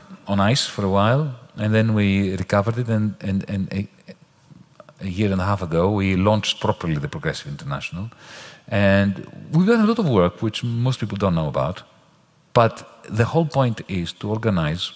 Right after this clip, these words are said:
a common agenda of progressives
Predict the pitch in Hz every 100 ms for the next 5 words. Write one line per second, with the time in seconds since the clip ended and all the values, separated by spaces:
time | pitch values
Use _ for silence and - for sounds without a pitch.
0 | - _ _ - - - _ - _ -
1 | - _ - 160 156 104 92 78 73 95
2 | _ _ _ _ _ _ _ _ _ -
3 | - - _ - - 87 82 76 76 101
4 | -